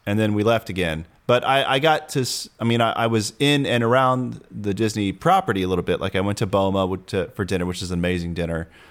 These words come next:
Um, went to the Top of the World Lounge for the fireworks. So I got to see a lot of, a, a lot of Disney, but I wasn't in the parks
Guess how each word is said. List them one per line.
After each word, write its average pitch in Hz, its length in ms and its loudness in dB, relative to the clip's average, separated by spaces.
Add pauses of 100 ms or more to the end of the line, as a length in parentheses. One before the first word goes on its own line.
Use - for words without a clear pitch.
(200)
Um, 90 460 2
went 110 200 -4
to 113 60 -8
the 104 80 -4
Top 113 260 0
of 110 40 -2
the 104 60 0
World 104 260 0
Lounge 98 300 0
for 104 100 -4
the 98 80 -2
fireworks. 90 560 0
So 107 280 2 (220)
I 135 80 2
got 202 180 2
to 185 60 -4
see 165 520 0 (180)
a 110 60 0
lot 123 240 4
of, 104 220 -4 (300)
a, 110 60 4 (100)
a 117 100 0
lot 131 260 2
of 139 240 2
Disney, 160 300 2
but 123 140 2
I 117 60 4
wasn't 120 300 0
in 107 100 -4
the 95 80 -2
parks - 640 -4